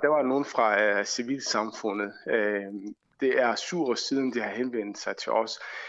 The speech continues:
Øh, jeg mener, at der var to studerende, der dengang henvendte sig til os, øh, og gerne ville, ville være, hvad skal man sige, en del af det her co-creation, øh, initiativ.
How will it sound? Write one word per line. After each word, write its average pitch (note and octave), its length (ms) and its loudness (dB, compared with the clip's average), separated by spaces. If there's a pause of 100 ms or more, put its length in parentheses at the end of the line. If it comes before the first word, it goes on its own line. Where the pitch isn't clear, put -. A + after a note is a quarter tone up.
(260)
Øh, A#2 260 2 (640)
jeg D3 400 4 (140)
mener, D3+ 460 -2
at A#2+ 200 0
der A#2 80 2
var A2 220 0 (140)
to C#3+ 180 -4
studerende, C3 760 -2 (260)
der A2+ 160 0
dengang A2+ 440 0
henvendte A2 460 -8 (140)
sig G#2 120 -6 (100)
til A#2 80 -4
os, G#2 380 -10 (100)
øh, G#2+ 60 -10 (280)
og G2+ 280 -12
gerne A#2 280 0 (100)
ville, G2 200 -4 (540)
ville G#2+ 200 -6
være, G2 320 0 (320)
hvad G2+ 100 -6
skal - 160 -10
man F#2 60 -12
sige, G#2 340 -10 (600)
en A2 200 -10
del C#3 240 0
af G2+ 120 -4
det A2+ 140 -4
her G#2+ 340 -6 (120)
co-creation, G#2+ 1160 -8
øh, G2+ 200 -6 (120)
initiativ. A#2 760 -8